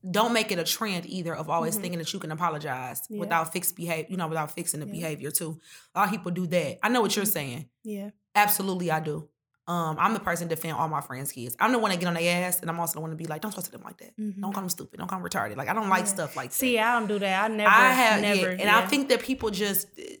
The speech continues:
Speaker 1: they got it from their mama, though, you know,
Speaker 2: Mm-hmm.
Speaker 1: and they just, and that's why I find myself with my, with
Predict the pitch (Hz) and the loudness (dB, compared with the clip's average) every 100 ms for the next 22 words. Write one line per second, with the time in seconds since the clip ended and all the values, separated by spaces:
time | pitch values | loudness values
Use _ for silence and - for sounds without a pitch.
0 | _ _ _ _ _ _ _ - 180 220 | _ _ _ _ _ _ _ -4 -2 -2
1 | 214 226 302 285 180 160 156 151 - - | -4 -4 -4 -4 -2 -2 -4 -6 -12 -12
2 | 214 196 190 190 175 190 190 196 190 - | -8 -4 -4 -4 -6 -4 -2 0 -2 -4
3 | - - - 185 196 202 190 160 175 180 | -8 -14 -6 2 4 4 2 0 0 -2
4 | 175 165 - 160 160 156 156 - - 180 | 0 0 -2 -4 -4 -6 -8 -12 -12 -10
5 | 156 | -10